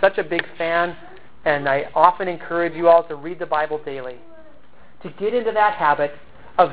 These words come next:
saying to God, "God, I want you to lead me. Here's your word. Please guide me." Okay,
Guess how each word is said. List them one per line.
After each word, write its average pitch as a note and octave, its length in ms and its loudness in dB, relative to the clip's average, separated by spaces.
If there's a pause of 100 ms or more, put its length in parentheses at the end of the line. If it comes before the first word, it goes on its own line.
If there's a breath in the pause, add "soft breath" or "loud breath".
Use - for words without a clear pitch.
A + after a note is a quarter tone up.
(140)
saying G3+ 300 0
to G3 80 -2
God, E3 340 6
"God, G3 200 8
I G3+ 80 4
want G3+ 280 0
you A#3+ 80 -12
to A#3 100 -6
lead G#3 220 -4
me. G3+ 240 -6 (180)
Here's G#3 300 0
your A3+ 260 6
word. F#3 460 4 (960)
Please F3+ 220 -2
guide C3 260 0
me." - 80 -16 (4000 loud breath)
Okay, C#3+ 340 2